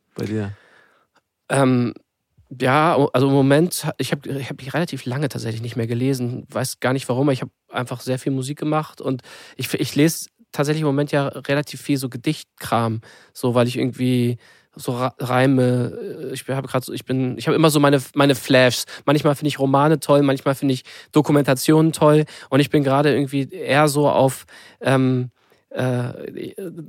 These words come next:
Speaker 2: neue deutsche, äh, äh, Poesie und bin da immer so auf der Suche und, ähm, find das, find das grad total spannend, was irgendwie, äh, teilweise super junge Menschen, äh, äh, äh, auf einmal für Ideen haben und wie unkonventionell die an,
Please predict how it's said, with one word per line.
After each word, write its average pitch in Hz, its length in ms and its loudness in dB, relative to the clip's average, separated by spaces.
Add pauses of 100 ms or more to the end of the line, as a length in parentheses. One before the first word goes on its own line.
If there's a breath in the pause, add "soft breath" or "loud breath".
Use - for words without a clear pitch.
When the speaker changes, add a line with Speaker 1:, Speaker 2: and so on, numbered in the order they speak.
(160)
Speaker 2:
neue 160 460 4
deutsche, 143 840 4 (340 soft breath)
äh, 131 500 2
äh, 127 60 -2
Poesie 139 760 2 (200 soft breath)
und 127 260 0
bin 147 100 4
da 143 120 6
immer 143 180 4
so 143 120 4
auf 143 100 2
der 139 120 2
Suche 151 480 2
und, 135 280 0 (340 loud breath)
ähm, 127 500 0 (180 soft breath)
find 143 180 0
das, - 320 -4
find - 180 -4
das 135 80 -4
grad 135 160 -2
total 135 260 0
spannend, 139 540 -2
was 127 220 -2
irgendwie, 123 520 -2 (380 loud breath)
äh, 120 380 0 (300)
teilweise 131 320 2
super 139 260 0
junge 135 300 4
Menschen, 143 640 0 (400 loud breath)
äh, - 60 -2
äh, 127 760 0
äh, 123 160 -2 (100)
auf - 140 -8
einmal 135 220 0
für 131 140 -4
Ideen 135 340 0
haben 127 220 -2
und 120 100 -6
wie 120 80 -6
unkonventionell 131 680 -2
die 127 160 -2
an, 123 260 0